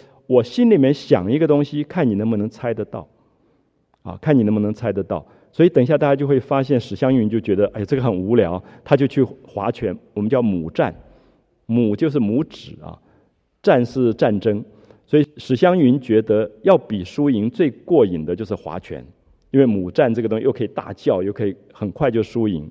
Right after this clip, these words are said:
啊，剪刀石头布，剪刀石头布。那那边比较优雅的一群就在那边玩射符，所以这里面也在讲个性。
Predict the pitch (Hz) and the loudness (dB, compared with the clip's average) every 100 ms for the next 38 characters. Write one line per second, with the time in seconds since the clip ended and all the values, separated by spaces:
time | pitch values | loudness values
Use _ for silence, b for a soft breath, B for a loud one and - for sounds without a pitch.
0 | - 90 120 117 131 123 110 107 120 104 | -16 -10 -6 -4 -4 -4 -4 -4 -4 -4
1 | 92 107 107 92 92 90 98 - b b | 0 0 -2 -8 -8 -6 -8 -10 b b
2 | b b 151 170 151 151 147 147 - 135 | b b 0 2 4 4 4 0 -2 0
3 | 110 127 131 107 82 104 - 92 85 98 | 2 4 2 2 -2 -4 -6 -8 -6 -4
4 | 95 90 92 82 80 92 - 143 92 - | -2 -2 -4 -4 -8 -10 -2 0 0 -6
5 | - - _ b b b b 185 202 208 | -20 -20 _ b b b b 2 2 2
6 | 165 151 85 156 127 80 - 101 78 - | 2 0 0 0 -2 -10 -6 -6 -6 -12